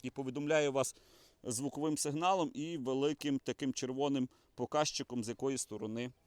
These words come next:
це все є. І передній пасажир і водій мають перевагу, також мають амбієнт підсвітки у дверях. От зараз легенько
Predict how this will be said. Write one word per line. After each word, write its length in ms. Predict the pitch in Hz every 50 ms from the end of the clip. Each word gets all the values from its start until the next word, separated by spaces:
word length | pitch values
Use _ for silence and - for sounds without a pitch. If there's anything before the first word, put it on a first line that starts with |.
| _ _ _ _ _ -
це 140 | - - 123
все 340 | 113 - - - 123 120 117
є. 280 | 101 101 120 120 101 - _ _ - - - - - _ _ _ _ - - - - - - - - _ - - - - - - - - - -
І 300 | - 180 214 233 226 202 - - - - - - - - - - -
передній 540 | 131 135 147 156 151 131 147 143 135 127 - - - _ -
пасажир 440 | 143 131 - 156 131 123 151 139 120
і 140 | - 131
водій 340 | 127 123 127 117 143 185 190
мають 300 | 156 131 127 123 123 120
перевагу, 600 | _ - 123 123 127 123 156 180 190 185 185 196 _ _
також 280 | - 117 - 127 117 107
мають 260 | 123 139 156 151 135
амбієнт 420 | 127 113 98 107 120 135 139 143
підсвітки 520 | - 101 - - 135 139 - - - 139 - - - - - - - - - - -
у 180 | 135 143 151
дверях. 680 | 139 - - - - 135 131 123 127 123 110 - - - - - - - - - - _ _ _ _ _ _ _ _ _ _ _ _ _ _ _ _ _ _ _ _ -
От 100 | 110 104
зараз 300 | 113 127 127 120 113 -
легенько 520 | 120 120 117 135 131 131 123 - 120 117